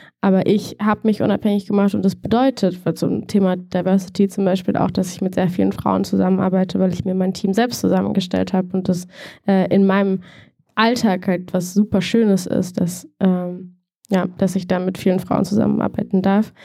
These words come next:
Und ich kann mir das aber ehrlicherweise gar nicht anders vorstellen. Also,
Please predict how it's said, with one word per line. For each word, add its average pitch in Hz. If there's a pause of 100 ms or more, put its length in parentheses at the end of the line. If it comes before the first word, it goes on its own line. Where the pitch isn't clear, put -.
(400)
Und 190 (160)
ich -
kann 240
mir 220
das 247
aber 208
ehrlicherweise 202
gar 202
nicht 208
anders 196
vorstellen. 185
Also, 180